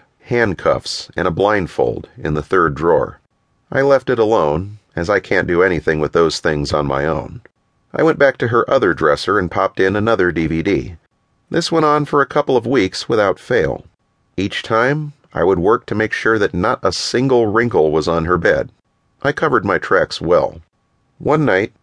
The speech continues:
my fantasies were pretty lucid and powerful. Before tonight, I would go to Lisa's bedroom while she was in there watching television to use her computer.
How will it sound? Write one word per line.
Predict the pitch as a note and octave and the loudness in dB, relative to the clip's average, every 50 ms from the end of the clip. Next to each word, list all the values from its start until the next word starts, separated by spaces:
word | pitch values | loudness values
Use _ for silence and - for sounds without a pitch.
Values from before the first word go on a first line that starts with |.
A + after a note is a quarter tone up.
| _ _ _ | _ _ _
my | F#2+ F2+ F2 F2 | -4 -2 -2 0
fantasies | - A#2 A#2 A#2 A2+ - - B2 A#2 G#2 G#2 | 0 0 0 0 -2 -2 -2 -2 -2 0 0
were | F#2 F2 - _ - | 0 0 0 _ -10
pretty | - - G3 F#3+ F3+ E3+ D3 | -6 -2 0 2 2 2 2
lucid | C#3 C3+ C3 B2 - - - D#2+ D2+ | 2 2 0 0 0 0 0 0 2
and | E2+ D#2+ D#2+ - | 0 -2 -4 -4
powerful. | - - G2+ F2+ D#2 C2 C2 - - - A1+ A1+ - - - - _ _ _ _ _ _ _ _ _ | -4 -4 -2 0 0 0 -2 -2 -2 -4 -4 -4 -6 -10 -18 -20 _ _ _ _ _ _ _ _ _
Before | - - - - D3 D3 D3+ | -10 -10 -4 0 2 2 2
tonight, | - - B2+ B2+ C3+ G#2 D2+ D2+ D2+ - _ _ _ _ _ - | 2 0 0 0 2 2 2 0 0 -4 _ _ _ _ _ -6
I | - G2+ | -2 0
would | A2 A#2+ G#2+ F#2 | 0 0 2 2
go | A2+ A#2 | 2 4
to | A#2 G#2+ | 4 4
Lisa's | F#2+ G#2 A2+ A#2+ - - A#2 F#2 F#2+ | 2 2 0 -2 -2 -4 -4 -4 -2
bedroom | - G#2 G2 E2+ D#2+ F2 F2+ F#2+ G2 | 0 2 2 2 2 0 0 0 0
while | F2+ E2+ F2+ F#2+ | 0 0 0 0
she | - - F#2+ | 0 -2 -2
was | F#2+ E2 D#2 | 0 0 0
in | G2 G2+ G2 | 0 0 2
there | F#2 F2+ F2+ | 2 2 2
watching | F2 F#2 F#2 F2+ - F#2+ F2 E2+ | 2 0 0 -2 -2 -4 -6 -4
television | - - A#2 G2 D#2 C#2 D2+ D2 C#2+ D#2 D#2 F2+ G2+ A2 A#2 - - | 0 0 2 2 2 2 0 0 0 -2 -4 -6 -6 -8 -12 -16 -8
to | - A#2+ | -6 -2
use | F#2+ F2 E2+ E2 - | 0 0 0 0 -2
her | - D#2 | -4 -6
computer. | - - D#2+ E2 - G#2+ F#2 C#2+ B1+ - - - | -4 -4 -6 -4 -2 0 0 0 -2 -6 -10 -14